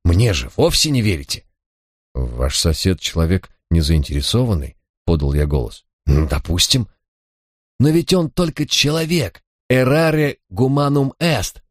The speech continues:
Человеку свойственно ошибаться. Тем более, как это положено, всех соседей расспросите. Осмотрите его часы. Может быть, они врут.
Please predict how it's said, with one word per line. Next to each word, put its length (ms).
Человеку 680
свойственно 760
ошибаться. 680
Тем 200
более, 380
как 200
это 180
положено, 680
всех 320
соседей 480
расспросите. 680
Осмотрите 560
его 120
часы. 480
Может 320
быть, 160
они 160
врут. 360